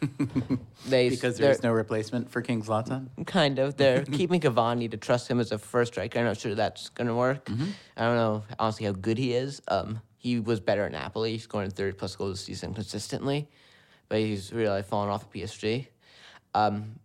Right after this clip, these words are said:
Speaker 2: they bought Hesse from Real Madrid, who I'll get into later, as one of the worst deals. But, um, yeah, so, uh, ninth, or not any particular, the ninth person, though, for the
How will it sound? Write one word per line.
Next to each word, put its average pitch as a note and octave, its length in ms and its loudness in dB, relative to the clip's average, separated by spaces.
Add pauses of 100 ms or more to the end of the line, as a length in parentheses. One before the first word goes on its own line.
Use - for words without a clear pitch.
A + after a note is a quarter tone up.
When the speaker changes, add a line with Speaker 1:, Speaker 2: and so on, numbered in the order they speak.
(140)
Speaker 2:
they B2 120 -4
bought A#2 260 4
Hesse B2+ 420 -4
from C3 140 -6
Real A2 180 0
Madrid, A2+ 240 2
who A#2 100 -4
I'll G#2+ 60 -2
get G2+ 180 -4
into G2+ 260 -6
later, G#2+ 460 -2 (200)
as G2+ 180 -8
one G#2+ 100 -2
of G2 60 -2
the G#2 60 -4
worst G2+ 300 -2
deals. A#2 400 2 (920)
But, A2 260 4
um, G#2 320 2 (840)
yeah, A2+ 320 6
so, B2 320 4
uh, A#2+ 460 4
ninth, B2+ 500 2 (480)
or A#2 260 4
not A#2+ 240 4
any A2+ 180 0
particular, A2+ 720 -2
the G#2 80 2
ninth G#2 240 0
person, G#2+ 260 0
though, G#2+ 240 2 (260)
for A2 140 2
the F#2+ 180 -2